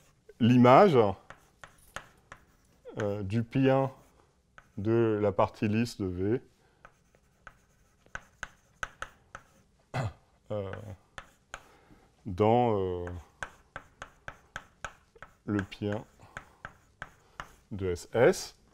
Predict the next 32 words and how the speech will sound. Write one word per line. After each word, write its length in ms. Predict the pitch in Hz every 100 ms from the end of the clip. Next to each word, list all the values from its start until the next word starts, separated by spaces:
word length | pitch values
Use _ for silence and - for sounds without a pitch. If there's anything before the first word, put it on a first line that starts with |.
| _ _ -
qui 300 | - 117 117
est 100 | 135
gamma 480 | 123 123 120 123 139
parce 200 | 135 107
que 340 | - 113 123
je 80 | 107
me, 280 | 107 101 95
j'ai 140 | 92
supposé 560 | 104 - 104 113 101 123
que 140 | 123
le 140 | 104 95
réseau 380 | 95 92 104 107
était, 180 | 92
euh, 260 | 98 95 85
sans 200 | - 101
point 160 | 98 95
fixe, 400 | - 160 - -
ou 380 | 113 95 92 98
enfin, 280 | 92 98 92
t-, 180 | - 92 95 92
net, 380 | 90 95 120 -
c'est 180 | - 95
mieux. 320 | 92 120 175 - - - - - - - - -
Euh, 340 | 113 104 98 98
voilà. 180 | - 82 - _ _ _ _ _ _ -
Et, 320 | 127 127 131 131
euh, 300 | 113 110 113 - 139 131 -
<clears throat> 440 | _ _ _ _ -
l'avantage, 720 | 123 131 143 139 147 151 123
euh, 440 | 110 104 101 101
donc 320 | 98 104 101 92
de, 340 | 95 90 90